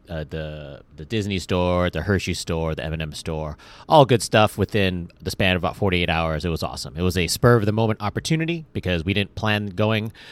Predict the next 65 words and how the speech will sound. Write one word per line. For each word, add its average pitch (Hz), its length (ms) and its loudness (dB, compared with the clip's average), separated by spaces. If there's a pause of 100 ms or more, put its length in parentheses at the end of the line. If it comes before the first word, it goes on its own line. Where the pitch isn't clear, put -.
(160)
maybe, 196 140 2
like, 180 200 4
two - 160 2
weeks - 300 -4
ago. 208 260 -4
At 120 100 4
least 110 140 4
I 101 140 2
wasn't 120 240 4
planning 123 220 0
on 131 60 -2
going. 127 200 -2
Gina 127 180 0
was 90 120 0
gonna 87 160 0
go 85 80 2
anyway 80 320 0
to 78 80 -4
go 78 80 -4
s-, - 160 -8
meet 87 180 0
up 82 60 -4
with - 100 -12
Crystal, 78 280 -6
but 80 200 -6
I 87 140 -2
just 85 140 -4
joined 82 260 -2
at 78 60 -8
the 80 80 -6
last 80 260 -8
minute 80 260 -10
'cause - 100 -10
I 78 80 -8
got 76 180 -10
the 78 60 -10
days 78 240 -10
off 78 300 -8 (340)
from 80 200 -10
work. 104 420 0 (460)
So 92 300 0
spur 185 240 6
of 175 60 6
the 139 40 6
moment, 127 360 2
but 101 100 0
we 95 80 0
planned 120 320 0
our 104 100 2
priorities 98 580 2
to 80 120 -8
see 104 260 -2
and 85 160 -4
do 95 440 0 (200)
what 95 140 -4
we 90 60 -2
wanted 113 320 0
to 85 80 -6
do, 85 100 -2
everything 85 260 -2
pretty 90 200 -2
much 85 160 -4
I 82 60 -4
listed 82 320 -4
off, 82 300 0